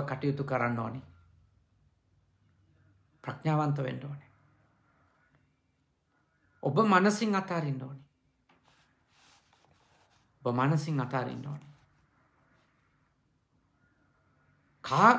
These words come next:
ගැනවත් ද්වේෂය තියාගෙන ඉන්න එපා. ක්‍රෝධය තියාගෙන ඉන්න එපා. වෛරය තියාගෙන ඉන්න එපා. ඒ අල්ලා ගැනීම, ඔබ කරන ඒ අල්ලා ගැනීම, ඔබට කරපු අකටයුතුකම් ගැන හිත හිත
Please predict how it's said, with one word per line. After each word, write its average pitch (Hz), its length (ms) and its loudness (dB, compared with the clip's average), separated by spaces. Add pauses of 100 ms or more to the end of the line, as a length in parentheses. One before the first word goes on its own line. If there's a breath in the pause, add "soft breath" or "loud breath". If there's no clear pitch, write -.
(120)
ගැනවත් 233 640 2 (280)
ද්වේෂය 190 420 2
තියාගෙන 170 400 0
ඉන්න 143 140 0
එපා. 127 260 -8 (600)
ක්‍රෝධය 180 380 4
තියාගෙන 160 380 2
ඉන්න 139 140 2
එපා. - 260 -12 (300)
වෛරය 170 400 2
තියාගෙන 170 400 0
ඉන්න 151 140 -2
එපා. 143 240 -6 (1000)
ඒ 160 140 4
අල්ලා 156 360 6
ගැනීම, 147 400 2 (1040)
ඔබ 123 220 2
කරන 190 320 2
ඒ 180 100 2
අල්ලා 165 320 6
ගැනීම, 131 360 0 (640)
ඔබට 156 340 2
කරපු 170 360 2
අකටයුතුකම් 208 840 4
ගැන 214 180 6
හිත 208 260 2
හිත 233 260 4